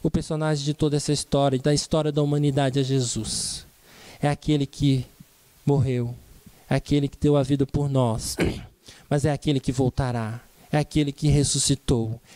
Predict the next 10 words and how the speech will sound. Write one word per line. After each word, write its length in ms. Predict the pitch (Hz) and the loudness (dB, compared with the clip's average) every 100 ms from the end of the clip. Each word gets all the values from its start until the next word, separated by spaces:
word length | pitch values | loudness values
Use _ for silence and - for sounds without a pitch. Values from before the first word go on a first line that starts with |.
| - | -2
é 80 | 139 | -2
aquele 400 | - 143 143 135 | 0 0 0 0
que 180 | - | -4
tem 240 | - 139 135 | -2 0 2
a 100 | 131 | 0
vida 320 | 117 139 135 | 2 0 0
eterna 440 | 135 - 123 123 | -2 0 0 2
em 60 | 120 | 0
Cristo 300 | - 131 127 | 0 -2 0
Jesus. 680 | 120 120 117 120 113 - | 2 0 0 -6 -4 -6